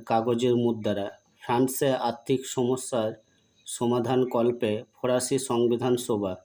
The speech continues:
সতেরোশো একানব্বই খ্রিস্টাব্দে চার্চের সম্পত্তি বাজেয়াপ্ত করে এবং সেই সম্পত্তির আনুমানিক মূল্যের ভিত্তিতে অ্যাসাইনেট বা কাগজি মুদ্রা প্রচলন করে।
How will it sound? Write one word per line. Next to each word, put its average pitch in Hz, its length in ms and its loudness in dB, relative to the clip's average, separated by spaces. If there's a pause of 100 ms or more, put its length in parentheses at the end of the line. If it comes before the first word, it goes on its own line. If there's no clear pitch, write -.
(560)
সতেরোশো 131 540 -2
একানব্বই 127 640 2 (100)
খ্রিস্টাব্দে 123 680 -2 (400)
চার্চের 120 500 0 (100)
সম্পত্তি 127 600 -2
বাজেয়াপ্ত 117 600 -2 (180)
করে 113 220 0 (580)
এবং 123 300 0
সেই 123 280 -2
সম্পত্তির 120 800 -2 (600)
আনুমানিক 131 600 2
মূল্যের 123 460 4
ভিত্তিতে 120 600 -2 (240)
অ্যাসাইনেট 127 600 0 (120)
বা 113 140 -2 (100)
কাগজি 120 380 0
মুদ্রা 120 460 0
প্রচলন 113 580 -2
করে। 90 300 -4